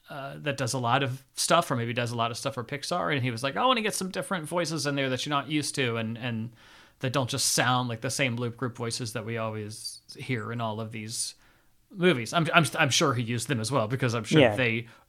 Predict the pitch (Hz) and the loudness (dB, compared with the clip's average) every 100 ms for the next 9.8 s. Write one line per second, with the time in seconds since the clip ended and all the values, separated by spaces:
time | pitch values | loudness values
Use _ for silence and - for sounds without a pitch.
0 | _ _ _ 147 127 - 131 117 113 113 | _ _ _ 6 6 4 0 0 -4 0
1 | 147 120 117 120 107 120 110 113 143 120 | 2 2 2 -2 -2 0 0 2 2 4
2 | 120 135 320 - 175 - 156 214 247 226 | 4 6 6 8 6 4 0 -2 -4 -4
3 | - 165 156 143 143 139 208 214 233 220 | 10 12 12 12 12 12 6 8 8 8
4 | 208 202 190 175 180 175 170 160 160 147 | 6 4 4 6 6 6 6 6 6 6
5 | 147 143 - 143 139 139 143 127 120 120 | 0 0 -2 -2 -2 0 4 6 6 4
6 | 117 117 120 - - _ _ _ _ _ | 2 -2 -10 -16 -20 _ _ _ _ _
7 | _ 139 147 147 135 131 139 123 - 127 | _ -6 -2 4 4 4 2 2 0 -2
8 | 120 120 - - - - 143 127 - 123 | -2 -6 -12 -18 -16 -6 -4 -2 -2 -4
9 | 120 160 151 147 139 123 113 113 | -4 -2 0 2 0 0 -2 -6